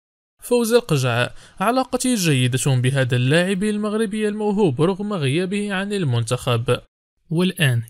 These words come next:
إلى التفاصيل، ولكن من قبل وباش تكون أول واحد كيتوصل بجديد الأخبار العالمية والمغربية،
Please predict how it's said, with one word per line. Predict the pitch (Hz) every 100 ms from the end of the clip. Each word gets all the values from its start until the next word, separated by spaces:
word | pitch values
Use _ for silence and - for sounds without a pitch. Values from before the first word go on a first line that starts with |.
| 160
إلى | 156
التفاصيل، | 160 175 - 180 - 123 127 - _ _ -
ولكن | 180 202 226
من | 240
قبل | 214 143 131
وباش | 131 139 139
تكون | - 170 165
أول | 208 214
واحد | 214 220 143
كيتوصل | 147 - 175 202 -
بجديد | 135 135 147 190
الأخبار | 160 135 151 185
العالمية | 135 170 202 165 135
والمغربية، | 131 139 165 180 190